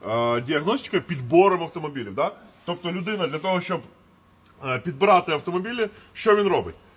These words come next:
Він не просто там, е, бере діагностику і вчиться нею робити. Він купляє собі топовий прилад, дійсно топовий, який має можливості і онлайн-кодування, і онлайн-параметрії, онлайн-програмування.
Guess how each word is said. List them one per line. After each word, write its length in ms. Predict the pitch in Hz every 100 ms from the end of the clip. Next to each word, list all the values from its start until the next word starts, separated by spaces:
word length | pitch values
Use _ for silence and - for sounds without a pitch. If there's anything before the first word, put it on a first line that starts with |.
| - - 143
Він 240 | 156 208
не 80 | 208
просто 440 | 226 262 - 240
там, 400 | 208 180 170 143 -
е, 540 | 120 131 131 135 135 127
бере 460 | 117 156 175 165
діагностику 680 | 143 135 156 185 196 190 156
і 20 | 143
вчиться 320 | 131 165 156
нею 200 | 147 143
робити. 320 | 143 127 107
Він 160 | 143 175
купляє 460 | - - 175 156
собі 200 | 139 120
топовий 380 | - 202 202 170
прилад, 300 | 139 120 113 - - -
дійсно 320 | 123 196 185
топовий, 380 | 165 160 120 107 - -
який 280 | 120 123 185
має 220 | 165 165
можливості 540 | 156 147 156 143 127 139
і 140 | 139
онлайн-кодування, 960 | 165 160 180 180 175 160 160 165 165 160
і 100 | 151
онлайн-параметрії, 800 | 147 156 147 156 151 143 160 165
онлайн-програмування. 960 | 147 151 139 147 147 147 156 156 139